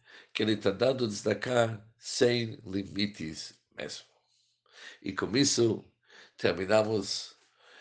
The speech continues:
a carta número dez de Igeret HaTshuva. Palavras fortíssimas. O que que podemos alcançar através do tzedakah? Mas se conclui com uma nota interessante.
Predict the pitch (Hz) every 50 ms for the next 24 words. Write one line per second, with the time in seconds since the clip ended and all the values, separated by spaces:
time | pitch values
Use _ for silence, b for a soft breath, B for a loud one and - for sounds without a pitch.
0 | B B - - 95 - - - - 101 110 110 - 98 95 101 107 110 101 101
1 | 87 87 85 85 107 110 107 104 98 90 90 80 87 95 101 - - - 78 -
2 | - - 82 82 90 101 98 98 95 95 - - _ - - - - - - -
3 | - 98 98 107 117 113 101 104 101 92 - - - - - 117 117 110 113 -
4 | - 156 175 - - - - - 50 - - - - - - - B B B B
5 | B B B B - - - - 127 107 104 - 110 104 107 104 104 101 - -
6 | - 101 90 - - 95 95 - - - 120 110 104 95 98 - 90 87 92 98
7 | 101 101 - - 76 - - - 69 - - - 95 87 92 104 104 - - _
8 | B B B B B B B B B B _ - 98 104 101 107 104 - - -
9 | 107 - 104 92 90 - - - 123 143 139 117 - 113 117 120 117 101 101 110
10 | 117 113 113 - 110 101 101 - 101 95 92 - - 82 73 71 - - -